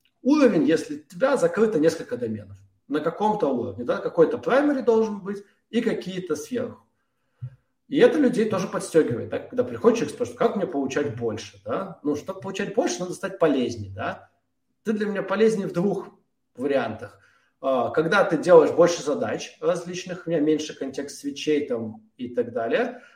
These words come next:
а, либо ты прям копаешь, ну, никто не отменяет, что ты можешь в какой-то отрасли быть супер-мега-спецом и станешь мега-ценным, там, не знаю, научное открытие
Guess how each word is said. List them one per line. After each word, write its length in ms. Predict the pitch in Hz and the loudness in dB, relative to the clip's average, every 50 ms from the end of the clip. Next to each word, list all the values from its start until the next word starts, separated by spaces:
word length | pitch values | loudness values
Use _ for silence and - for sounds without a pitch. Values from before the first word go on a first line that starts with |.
| _ _ - | _ _ -6
а, 200 | 269 254 240 220 | -4 -2 -2 0
либо 280 | 233 - 254 247 254 233 | 2 2 4 4 4 4
ты 460 | - 202 226 220 - - - - _ _ | 4 2 0 0 -2 -8 -14 -18 _ _
прям 360 | - 139 156 170 180 180 160 - | 2 4 4 4 4 2 0 -2
копаешь, 760 | 156 143 - 165 175 196 214 214 185 - - - - - _ | -4 -4 2 2 4 4 4 0 -2 -2 -4 -8 -12 -12 _
ну, 220 | 151 160 151 127 120 | 2 2 2 2 2
никто 260 | 123 143 - - 185 | -2 -4 -2 -4 -2
не 100 | 180 180 | 2 2
отменяет, 500 | 170 170 165 160 160 180 196 208 196 - | 2 2 2 -4 -4 -2 -2 -4 -4 -6
что 140 | - - - | -8 -14 -6
ты 100 | - 156 | -4 0
можешь 240 | 151 156 151 147 - | 2 2 2 0 -2
в 40 | - | -10
какой-то 340 | - - - 139 143 - | -10 -6 -6 -4 -2 0
отрасли 460 | 139 160 - - 170 151 - - 143 123 | 0 0 2 2 2 2 2 -2 -6 -6
быть 180 | 120 127 120 | -6 -8 -10
супер-мега-спецом 1160 | - - 175 - 156 147 135 139 139 135 - 120 - - - - - - 262 269 254 226 - 285 | -10 -12 -8 -4 -2 -2 0 -2 -4 -4 -6 -8 -8 -10 -16 -8 2 4 6 6 6 4 0 -6
и 200 | 269 247 - - | -8 -10 -10 -14
станешь 460 | - _ - 233 160 151 - - - | -10 _ -4 -2 -2 -2 -4 -6 -8
мега-ценным, 840 | - 143 147 127 135 131 - - - 208 214 208 196 170 143 117 110 - | -4 -4 -2 -2 -2 -6 -6 -8 -8 -6 -6 -4 -4 -4 -4 -4 -6 -8
там, 100 | 110 117 | -10 -10
не 60 | 123 | -10
знаю, 200 | 117 120 110 107 117 | -10 -10 -10 -6 0
научное 380 | 143 165 165 165 - 160 147 | 0 0 0 0 -4 -6 -6
открытие 440 | 139 - - 143 127 120 - - 107 | -6 -6 -6 -8 -6 -6 -8 -10 -14